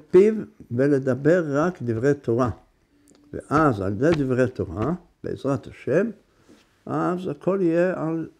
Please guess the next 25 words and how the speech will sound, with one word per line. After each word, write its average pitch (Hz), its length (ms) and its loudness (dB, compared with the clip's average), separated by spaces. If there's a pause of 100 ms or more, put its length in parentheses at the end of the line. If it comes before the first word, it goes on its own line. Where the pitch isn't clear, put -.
(100)
מקומו 139 460 0
בשלום. 107 460 -2 (720)
אז 101 100 -8
זה 151 340 4
הדומם. 147 460 4 (640)
אחר 139 160 -2
כך 139 200 -4
יש - 60 -4
לנו 151 180 0
את 147 120 -4
הצומח 143 540 0
הזה 139 120 -4
שהזכרנו. 139 720 -2 (640)
יש 120 300 -2
מאה 202 380 2
תשעים 202 720 -4
הקטנים. 180 880 0 (920)
מאה, 190 400 0
כמו 180 380 0
שראינו 165 840 4
את 147 160 0
המ-, 139 720 0
חוץ - 240 -6
מכם, 147 460 0
המצורע, 127 640 0